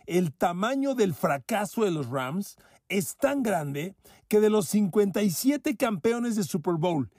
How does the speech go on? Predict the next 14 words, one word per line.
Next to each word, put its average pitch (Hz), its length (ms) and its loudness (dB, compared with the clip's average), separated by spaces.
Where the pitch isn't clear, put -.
que 151 140 -2
tiene 240 320 -2
la 185 100 -2
historia 165 680 0
de 135 80 -4
la 143 100 0
N 147 120 -2
F 139 180 -4
L, 139 260 -6
ninguno 302 600 4
peor 339 400 2
que 214 160 2
estos 208 300 0
Rams 233 440 -2